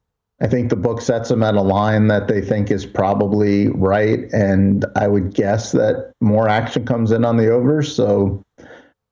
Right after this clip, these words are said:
uh, that would kind of be my thought process on that. Uh, one thing I am gonna look to do is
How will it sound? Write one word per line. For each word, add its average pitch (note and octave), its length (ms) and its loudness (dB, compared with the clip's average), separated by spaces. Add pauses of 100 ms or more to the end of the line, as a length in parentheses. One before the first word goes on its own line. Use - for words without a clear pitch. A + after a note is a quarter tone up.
(100)
uh, F#2 720 0 (100)
that C3 220 0
would B2+ 200 0
kind G3+ 380 0
of E3 120 -2
be F#3 120 0
my F3+ 180 2
thought F3+ 300 -2
process F3+ 500 -2
on F3 160 0
that. F3+ 380 0 (600)
Uh, A#2 160 0
one D3 220 0
thing D#3+ 220 0
I B2 80 2
am C3+ 160 2
gonna C#3 160 2
look C3+ 220 0
to B2 80 -2
do B2+ 300 2
is A2 440 -2